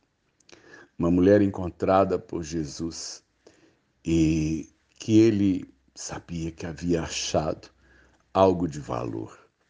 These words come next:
E ele tira delas ferrugens, ele tira delas maldições, porque ela, na verdade, era uma obra-prima. E Alguns hoje, né, acrescentam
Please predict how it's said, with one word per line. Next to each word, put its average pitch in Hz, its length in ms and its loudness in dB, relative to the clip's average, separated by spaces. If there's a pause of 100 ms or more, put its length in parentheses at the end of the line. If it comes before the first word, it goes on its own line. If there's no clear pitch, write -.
(680)
E 98 140 6
ele 113 200 4
tira 120 360 0
delas 110 640 4
ferrugens, 87 1080 -4 (460)
ele 110 240 4
tira 104 340 2
delas 95 520 4
maldições, 85 1200 -8 (540)
porque 90 580 0
ela, 87 240 2
na 85 120 -6
verdade, 85 640 -6
era 80 120 -2
uma 80 200 -4
obra-prima. 64 880 -10 (920)
E 107 760 4 (760)
Alguns 117 840 0
hoje, 101 640 0 (200)
né, 104 340 -2 (260)
acrescentam 90 1080 -2